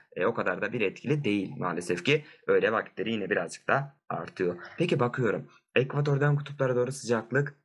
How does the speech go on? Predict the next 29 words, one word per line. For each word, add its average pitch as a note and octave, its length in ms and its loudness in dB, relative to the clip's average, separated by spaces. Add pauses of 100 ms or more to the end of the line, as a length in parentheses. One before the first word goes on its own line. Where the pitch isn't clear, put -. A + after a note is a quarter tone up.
azalır. - 380 -6 (240)
Arkadaşlar C#3+ 640 0 (280)
daimi D#3 480 2
kar B2+ 220 0
sınırı. - 440 -10 (280)
Ekvatorda C#3+ 720 2 (180)
daimi C#3+ 380 0
kar D#3 200 2
sınırı C#3+ 340 -4
beş D3+ 260 0
bin G#2 80 -2
metrede. - 420 -6
E F3 140 2
niye? G3 140 2
Zaten E3+ 420 2
sıcak D3 440 0
burası. A#2 340 -4
Burada C#3+ 240 0
kar C#3+ 220 2
olmaz, A#2+ 560 0
erir. B2 360 2 (280)
Peki D#3+ 180 0
hocam A2 300 0
beş D3+ 240 0
bin E3 80 -4
metrede D3 440 2
niye D3 180 2
kar A2 140 -2
var? C#3+ 260 2